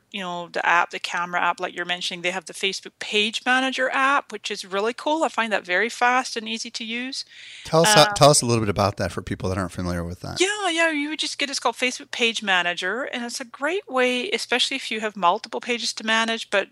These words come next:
Speaker 1: whether you have one or more, it's a great way as a business owner and entrepreneur to be able to,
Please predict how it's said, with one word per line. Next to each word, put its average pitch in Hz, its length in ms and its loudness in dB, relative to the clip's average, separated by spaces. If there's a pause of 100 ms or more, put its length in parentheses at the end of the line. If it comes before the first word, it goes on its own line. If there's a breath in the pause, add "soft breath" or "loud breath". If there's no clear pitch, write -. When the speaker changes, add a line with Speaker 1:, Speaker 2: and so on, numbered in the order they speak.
(100)
Speaker 1:
whether 202 220 0
you 208 80 -2
have 180 100 -6
one 196 180 -2
or 247 120 -4
more, 190 500 4
it's - 160 -8
a 190 60 -6
great 190 340 -2
way 185 460 2
as 175 400 4
a - 100 -4
business 269 540 -2
owner 180 500 -2
and 180 140 -8
entrepreneur 190 680 -2
to 180 140 -8
be 185 140 2
able 180 180 0
to, 175 480 -2